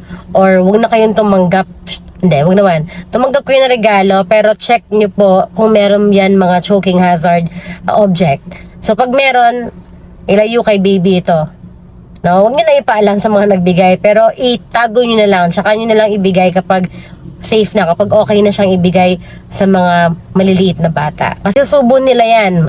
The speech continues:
at malulunok, ano kung mapunta yan sa daanan ng hangin. Okay, example ito, yan. Lumunok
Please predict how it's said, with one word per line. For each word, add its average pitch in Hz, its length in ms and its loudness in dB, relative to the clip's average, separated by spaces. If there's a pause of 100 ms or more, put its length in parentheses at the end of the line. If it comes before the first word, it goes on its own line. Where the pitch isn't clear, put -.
at 208 160 -2
malulunok, 220 720 2
ano 220 240 0
kung 220 160 -2
mapunta 202 400 -2
yan 190 240 0
sa 185 320 0 (640)
daanan 190 400 0
ng 185 160 2
hangin. 160 480 0 (160)
Okay, 185 320 -2
example 214 480 0
ito, 190 320 0
yan. 151 400 -2 (1300)
Lumunok 180 560 2